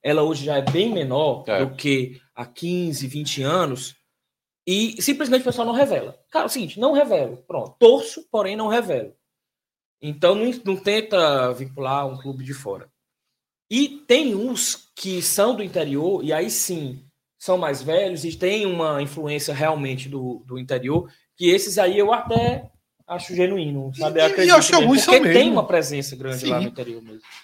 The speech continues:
Speaker 1: sabe? Somente o interior
Speaker 2: Mas eu,
Speaker 1: que
Speaker 2: eu,
Speaker 1: vai para além da R M F, né?
Speaker 2: eu vejo,
Speaker 1: Porque a R M F hoje tem treze municípios aqui. Tô
Speaker 2: eu
Speaker 1: falando
Speaker 2: vejo
Speaker 1: de
Speaker 2: até que
Speaker 1: fato
Speaker 2: hoje é,
Speaker 1: mesmo.
Speaker 2: é até mais fácil você assumir hoje do que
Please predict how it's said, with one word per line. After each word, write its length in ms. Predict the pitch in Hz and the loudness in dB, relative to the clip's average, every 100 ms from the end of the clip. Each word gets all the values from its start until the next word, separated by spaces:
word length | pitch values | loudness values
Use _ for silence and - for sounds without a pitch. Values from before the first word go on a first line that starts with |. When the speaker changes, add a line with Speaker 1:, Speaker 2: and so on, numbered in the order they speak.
| - 139 _ _ _ | -20 _ _ _ _
Speaker 1:
sabe? 200 | 127 151 _ _ _ _ _ _ - | -18 -18 _ _ _ _ _ _ -4
Somente 340 | 185 220 240 | 0 0 -2
o 80 | 262 | -4
interior 320 | 247 220 185 | -2 -2 4
Speaker 2:
Mas 160 | 180 147 | 4 6
eu, 80 | 180 | 2
Speaker 1:
que 80 | 226 | 2
Speaker 2:
eu, 100 | 170 | 4
Speaker 1:
vai 180 | 226 226 | 4 6
para 200 | 220 214 | 6 4
além 180 | 202 | 2
da 140 | 214 208 | 4 6
R 120 | 208 208 | 6 2
M 120 | 214 | 0
F, 380 | 170 139 - 139 | 0 -2 -6 -6
né? 100 | 143 | -4
Speaker 2:
eu 80 | 120 | 0
vejo, 220 | 131 135 | 2 4
Speaker 1:
Porque 60 | 175 | 6
a 20 | 202 | 6
R 80 | |
M 120 | 208 196 | 4 -2
F 200 | 214 202 | -4 -4
hoje 120 | 262 | -6
tem 140 | 330 | -8
treze 340 | 269 185 185 165 | -6 -4 -2 -4
municípios 500 | 143 131 135 139 - | -8 -12 -14 -20 -20
aqui. 140 | - _ _ | -20 _ _
Tô 60 | _ | _
Speaker 2:
eu 40 | |
Speaker 1:
falando 180 | _ 135 | _ -2
Speaker 2:
vejo 100 | 143 | 0
Speaker 1:
de 60 | 170 | 2
Speaker 2:
até 80 | 175 170 | 2 2
que 0 | |
Speaker 1:
fato 120 | 175 | 2
Speaker 2:
hoje 120 | 165 | 4
é, 40 | 170 | 4
Speaker 1:
mesmo. 120 | 147 | 6
Speaker 2:
é 120 | 143 | 4
até 200 | 135 139 | 4 0
mais 280 | 147 196 - | -4 -6 -2
fácil 420 | 117 110 - - _ _ _ _ | 0 0 -2 -18 _ _ _ _
você 380 | 110 - 127 | -8 -4 2
assumir 420 | 120 131 - 135 139 | 2 2 0 0 2
hoje 280 | 123 139 | 2 0
do 120 | 139 143 | -4 -6
que 440 | 143 135 175 180 | -4 -4 -4 -8